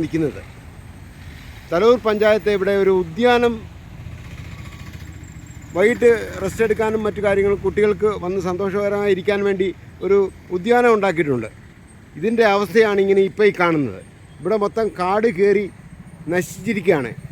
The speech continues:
ഇവിടെ എങ്ങനെ വന്ന് കുട്ടികളോ മുതിർന്നവരോ എങ്ങനെ വന്നിരിക്കും? ഈ ഒരു അവസ്ഥ തലവൂർ പഞ്ചായത്ത് ഇടപെട്ടിട്ട് ഇതൊന്ന് മാറ്റി കിട്ടുവാൻ, ഇത് പാമ്പുകൾക്കൊടും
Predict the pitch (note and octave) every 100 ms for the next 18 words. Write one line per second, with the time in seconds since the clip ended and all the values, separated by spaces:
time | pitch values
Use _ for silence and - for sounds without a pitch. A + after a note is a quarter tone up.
0 | - D#3 F#3 A3+ G#3 G3+ A#3+ A#3 A3+ A3
1 | G#3 - - - - F#3 G3 G#3+ A3+ A3
2 | - E3+ F#3+ G#3 G#3+ G#3+ G#3+ G3+ G#3+ A3
3 | G#3+ F#3+ D3 B2 - - - - - -
4 | - - - - - - - F3 A#3+ A#3+
5 | G#3+ G3 - G3 - - - - - -
6 | D#3+ G#3+ B3 G3+ G3+ G3+ A3 A#3 G3 G#3+
7 | F#3 G3 G#3 E3+ F3 D3+ - - - -
8 | - - E3+ A#3 G#3+ F#3+ F#3 A#3+ A3 G#3+
9 | A3 G#3 D3 - - - - - - -
10 | - - - - - - - - E3+ D#3+
11 | F3+ G#3 A#3 B3+ A#3+ A3+ A3+